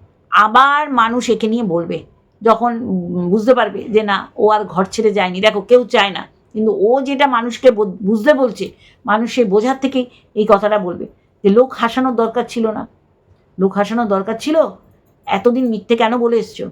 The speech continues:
মিটমিটে, তোমার বর মিটমিটে, আহ, চিপা শয়তান, একে, এইগুলোকে বলা হয় বাঙা-, বা আমাগো ভাষায় বলা হয় চিপা শয়তান,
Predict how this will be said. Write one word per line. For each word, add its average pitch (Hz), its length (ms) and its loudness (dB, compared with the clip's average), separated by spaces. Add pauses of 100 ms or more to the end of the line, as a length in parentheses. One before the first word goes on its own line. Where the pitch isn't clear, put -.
মিটমিটে, 214 560 -2
তোমার 202 240 -2
বর 202 320 0
মিটমিটে, 220 600 -4 (420)
আহ, 175 140 -8
চিপা 240 320 2
শয়তান, 233 380 -2 (160)
একে, 196 200 -6
এইগুলোকে 220 460 0
বলা 208 240 2
হয় 240 200 -2 (360)
বাঙা-, 208 480 2
বা 208 60 0
আমাগো 220 380 0
ভাষায় 202 260 0
বলা 208 220 2
হয় 196 180 -2
চিপা 269 380 4
শয়তান, 180 480 -6